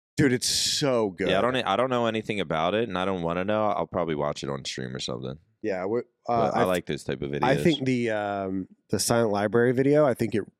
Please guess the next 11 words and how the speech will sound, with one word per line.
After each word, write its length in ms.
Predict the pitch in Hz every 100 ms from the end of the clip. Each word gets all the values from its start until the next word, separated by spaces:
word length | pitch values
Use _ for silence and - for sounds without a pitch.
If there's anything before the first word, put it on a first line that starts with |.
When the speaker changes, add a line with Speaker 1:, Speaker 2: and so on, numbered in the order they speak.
| 120
Speaker 1:
that 340 | 104 107 - _ -
type 320 | - 117 107
of 100 | 120
video, 300 | 107 127 135
like, 120 | 113 92
really 280 | 92 98 95
turned, 600 | - 98 90 85 80 - _ _ _ _ _ _ _ _ _ _ _ _ _ _ -
like 380 | 104 92 - -
Speaker 2:
The 80 | 67
production 640 | - 73 78 - 82 80
teams. 840 | 87 80 80 78 76 - - -